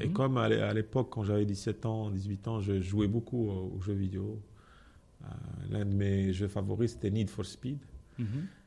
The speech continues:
Speaker 1: Et il y avait cette Porsche bleue, euh, Carrera que, que je conduisais virtuellement
Speaker 2: Mhm.
Speaker 1: et j'arrivais à battre des records avec. Et je me disais, « Tiens, je vais apprendre à, à construire des voitures
Speaker 2: Mhm.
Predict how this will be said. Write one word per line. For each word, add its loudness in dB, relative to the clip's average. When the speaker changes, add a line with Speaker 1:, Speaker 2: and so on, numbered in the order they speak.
Speaker 1:
Et -2
il 0
y 4
avait 6
cette -2
Porsche -2
bleue, 2
euh, -12
Carrera 2
que, -6
que -8
je -12
conduisais 6
virtuellement 0
Speaker 2:
Mhm. -4
Speaker 1:
et -4
j'arrivais 0
à 0
battre -2
des -6
records -6
avec. -6
Et -4
je 0
me 4
disais, « 4
Tiens, -2
je 2
vais 4
apprendre -2
à, -4
à -4
construire -2
des -2
voitures -6
Speaker 2:
Mhm. -4